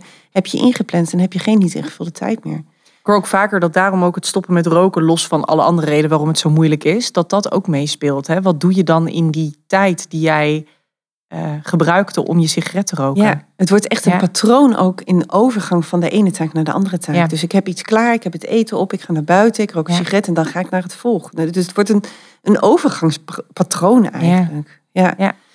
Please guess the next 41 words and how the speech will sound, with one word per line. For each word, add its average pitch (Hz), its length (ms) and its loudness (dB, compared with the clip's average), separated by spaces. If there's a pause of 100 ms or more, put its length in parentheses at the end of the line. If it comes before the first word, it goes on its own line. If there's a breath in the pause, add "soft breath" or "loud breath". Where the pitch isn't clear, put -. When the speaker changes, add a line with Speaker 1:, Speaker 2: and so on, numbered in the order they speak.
(280 soft breath)
Speaker 2:
Eten 233 440 4
is 156 140 0
dan 175 180 0
ook 202 160 0
wel, 214 100 -2
is - 180 -8
er 190 60 -2
ook 247 160 -2
zo 202 120 -2
eentje, 147 340 0
hè? 160 100 2
Speaker 1:
Oh 202 460 4
ja, 202 160 4
Speaker 2:
Wat 175 80 2
je 202 80 2
dan 175 100 2
Speaker 1:
eten. 254 120 6 (360)
Speaker 2:
ziet. 151 160 -4 (140)
Speaker 1:
Ja, 202 440 2
ja. 190 180 2
Speaker 2:
Ik 190 100 2
denk 220 180 4
dat - 120 -8
die - 160 -6
ook 220 160 0
voor - 340 -2
onwijs 202 600 2
veel 190 140 0
mensen 190 340 2
Speaker 1:
Ja. 180 60 4
Speaker 2:
heel 214 160 6
herkenbaar 180 600 2
is. 220 560 -2
Als 190 180 -2
je 202 60 0
het 180 80 -2
hebt 190 280 0
over, 180 560 0
over 175 280 -4
voor 190 180 -2
de 180 80 -2